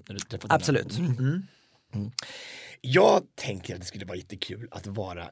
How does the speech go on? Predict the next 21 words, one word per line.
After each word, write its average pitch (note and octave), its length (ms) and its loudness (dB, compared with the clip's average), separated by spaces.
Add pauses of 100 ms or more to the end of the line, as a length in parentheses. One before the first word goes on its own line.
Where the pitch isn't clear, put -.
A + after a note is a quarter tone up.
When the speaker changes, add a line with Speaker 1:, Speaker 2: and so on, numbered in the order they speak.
(180)
Speaker 1:
v-, - 220 -14
vän F2+ 340 -8
med F2+ 140 -8
Harry F2+ 360 -8
Potter. - 720 -4 (880)
Speaker 2:
Jaha. A2+ 760 -4 (360)
Speaker 1:
Ja. E3+ 300 4
Speaker 2:
Ja, C#3+ 140 0
du C3+ 60 -2
har E3+ 60 2
ju G3 60 0
blivit A#3+ 220 -4
lite F#3+ 160 -8
såld G#3+ 300 -4
på G2+ 60 -4
honom. F2 260 -2
Speaker 1:
Ja, G#3+ 420 10
Speaker 2:
Ja. F#3+ 60 8
Speaker 1:
efter, - 340 2
eh, D#3+ 120 2
sommarens C#3 640 2